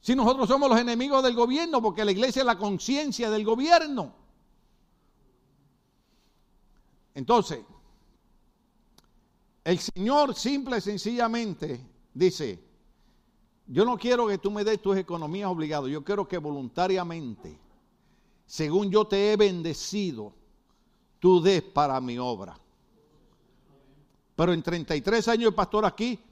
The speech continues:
jamás se llamó a nadie a la oficina, "¿Por qué no ha diezmado? ¿Por qué no ha ofrendado?". ¿Sabe por qué? Porque a Dios se le da voluntariamente. ¿Sabe por qué se le da voluntariamente?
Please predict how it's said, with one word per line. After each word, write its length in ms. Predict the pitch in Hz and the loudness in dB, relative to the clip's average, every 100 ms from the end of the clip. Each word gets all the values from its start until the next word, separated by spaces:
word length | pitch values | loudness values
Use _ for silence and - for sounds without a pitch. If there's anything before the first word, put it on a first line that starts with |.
| _ - | _ -4
jamás 600 | 151 190 175 220 240 185 | 8 10 10 8 6 2
se 140 | 185 | -2
llamó 220 | 175 175 | -2 -2
a 60 | 185 | -2
nadie 280 | 185 185 190 | 2 4 4
a 20 | |
la 60 | 185 | 2
oficina, 480 | 185 143 165 151 | -2 -4 -2 -4
"¿Por 180 | 123 135 | -4 -8
qué 140 | - 170 | -6 -2
no 100 | 180 | 0
ha 60 | |
diezmado? 560 | 175 151 156 160 160 143 | 0 -2 -2 0 0 -4
¿Por 160 | 135 | -8
qué 100 | - | -8
no 60 | 165 | -6
ha 60 | 165 | -4
ofrendado?". 580 | 165 151 147 156 156 - _ _ | -4 -4 0 0 -2 -8 _ _
¿Sabe 240 | - 170 190 | -4 0 0
por 220 | 196 185 | 0 0
qué? 260 | 220 175 - _ - _ | 0 0 -6 _ -20 _
Porque 340 | 147 135 - | -2 -2 -2
a 80 | 131 | -4
Dios 460 | 127 196 214 170 120 - _ | 0 4 4 2 -4 -14 _
se 260 | - 156 | -6 -2
le 140 | 139 131 | 0 4
da 180 | 175 | 4
voluntariamente. 960 | 190 180 151 135 165 175 156 151 143 120 | 4 2 -4 -4 -2 0 -2 -4 -8 -6
¿Sabe 220 | 151 277 | 0 2
por 140 | 294 233 | 2 -2
qué 80 | |
se 100 | 208 | -2
le 80 | 226 | 0
da 140 | 226 214 | 4 4
voluntariamente? 840 | 214 190 208 208 196 220 202 214 | 2 -2 0 0 -2 -4 -6 -8